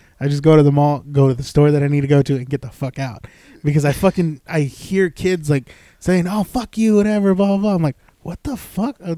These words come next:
and, like, you look at the parents and you look at the kids, they're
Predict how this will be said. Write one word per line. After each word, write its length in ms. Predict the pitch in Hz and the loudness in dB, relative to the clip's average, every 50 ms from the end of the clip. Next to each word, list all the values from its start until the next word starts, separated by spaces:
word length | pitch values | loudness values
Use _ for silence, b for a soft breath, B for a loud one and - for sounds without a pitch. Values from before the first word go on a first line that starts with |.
| 151 - - | -10 -6 -4
and, 120 | 180 180 | -2 0
like, 220 | 190 180 151 - b b b b b b b | 2 0 0 -2 b b b b b b b
you 100 | 180 220 | 0 0
look 140 | 277 294 277 | 2 0 -2
at 60 | 196 | -4
the 80 | 170 | -4
parents 420 | - - 175 185 208 208 202 - - | -4 -2 -2 0 0 0 -2 -4 -4
and 80 | 156 | -6
you 80 | 151 160 | -4 -2
look 120 | 185 175 | -2 -2
at 60 | 170 151 | -2 -4
the 60 | 143 | -4
kids, 380 | - 190 190 185 165 143 147 - _ _ _ _ - | 0 2 2 2 0 -2 -8 -20 _ _ _ _ -20
they're 120 | - 143 | -20 -20